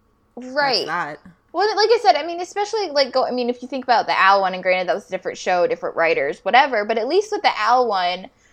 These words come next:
Speaker 1: they had started around, like, episode fifteen or fourteen or whatever, like,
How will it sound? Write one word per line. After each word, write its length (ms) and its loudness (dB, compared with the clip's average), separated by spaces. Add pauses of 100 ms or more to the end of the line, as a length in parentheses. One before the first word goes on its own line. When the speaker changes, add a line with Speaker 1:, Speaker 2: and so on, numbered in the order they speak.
(120)
Speaker 1:
they 180 2
had 140 -2
started 480 0
around, 440 2
like, 320 2
episode 480 -2
fifteen 1000 -8
or 180 -2
fourteen 540 -6
or 60 -6
whatever, 320 0
like, 340 2